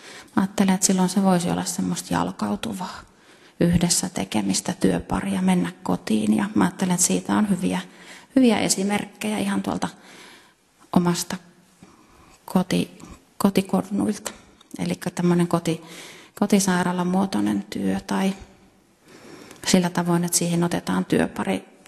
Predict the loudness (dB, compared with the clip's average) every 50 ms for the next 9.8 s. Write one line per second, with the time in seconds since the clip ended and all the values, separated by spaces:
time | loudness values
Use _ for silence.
0 | 0 2 2 4 4 2 -2 0 -2 -4 -2 0 0 0 0 -2 -4 -4 -4 -2
1 | -2 -2 -2 -2 -6 -6 -8 -8 -8 -6 -4 -4 -2 -2 -2 -2 -2 0 -2 -2
2 | -2 -4 -6 -20 -20 -14 -6 -2 0 2 2 2 0 -2 -2 -2 -2 -2 -4 -8
3 | -12 -18 -20 -20 -20 -20 _ _ _ -16 -14 -8 -2 0 0 0 2 0 -2 -2
4 | 0 0 -2 -2 -2 0 -2 -4 -6 -8 -16 -16 -10 -4 -2 0 2 2 2 2
5 | 2 0 0 0 -4 -4 -4 -2 0 0 0 0 0 0 0 0 -2 -2 -4 -2
6 | -2 -2 -2 -2 -2 -2 -2 -4 -4 0 0 0 0 0 -2 0 0 2 2 0
7 | 0 -2 -14 -20 -20 _ _ _ _ _ -20 -20 -20 -12 -6 -6 -6 -6 -6 -8
8 | -8 -8 -8 -12 -16 -18 -20 _ _ _ _ _ _ _ -16 -10 -8 -8 -8 -6
9 | -8 -8 -8 -6 -8 -6 -2 2 2 2 2 2 0 0 0 -2